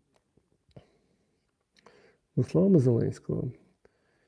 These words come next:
е, я зрозумів публічний меседж Трампа як те, що ми маємо завершити цю війну і почати це завершення з того місця, де зараз стоять солдати, з лінії контакту. Не віддавати щось додатково Путіну,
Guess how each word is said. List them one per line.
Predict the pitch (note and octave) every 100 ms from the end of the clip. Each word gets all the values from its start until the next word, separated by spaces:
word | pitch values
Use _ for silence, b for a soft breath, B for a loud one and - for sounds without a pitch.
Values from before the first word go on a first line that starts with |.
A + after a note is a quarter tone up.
| _ _ _ _ -
е, | A#2+ A#2
я | F3
зрозумів | F#3 D#3+ D#3+ F3+ -
публічний | D3 D#3+ - C3+
меседж | C#3+ C3+ B2+ -
Трампа | C#3+ D#3 C#3 B2+
як | B2+ -
те, | C3 D#3+
що | - C3
ми | D3+
маємо | D3+ D3+ C#3
завершити | A2 C3+ D#3+ - C3+
цю | - B2+
війну | A#2+ A#2 A#2+
і | C3+
почати | C3+ - F#3 C#3
це | - C#3+
завершення | B2 B2 D#3 - C3+
з | -
того | D3 A#2
місця, | C3 G3+ G3 -
де | A#2
зараз | A#2+ D#3+ F3
стоять | - - B2 C#3
солдати, | - C#3 A#2 - - - -
з | A#2+
лінії | C#3+ F3 D#3+
контакту. | C#3+ C3+ - A#2 - _ B B B -
Не | C#3+
віддавати | D3+ C3+ C#3 F#3+ F#3+
щось | G3 C3
додатково | B2 A#2+ A2+ D#3+ D#3
Путіну, | C#3 C#3 C#3 B2+